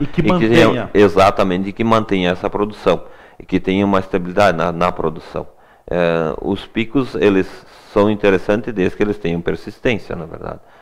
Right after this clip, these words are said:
Speaker 2: Não adianta um fogo de palha que acaba não te dando o retorno esperado, na verdade. Eh,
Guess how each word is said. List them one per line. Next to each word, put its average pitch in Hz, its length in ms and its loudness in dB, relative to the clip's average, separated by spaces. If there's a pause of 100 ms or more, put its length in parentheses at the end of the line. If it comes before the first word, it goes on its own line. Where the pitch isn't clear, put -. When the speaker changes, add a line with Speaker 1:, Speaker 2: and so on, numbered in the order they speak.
(180)
Speaker 2:
Não 82 140 -4
adianta 85 340 -4
um 98 480 -4 (100)
fogo 82 200 -4
de 95 120 0
palha 82 400 0
que 98 100 -8
acaba 87 400 0
não 90 180 -2
te 90 140 -8
dando 85 260 -4
o 87 40 -2
retorno 85 360 -2
esperado, 92 540 -6
na - 100 -14
verdade. - 240 -18 (640)
Eh, 85 520 0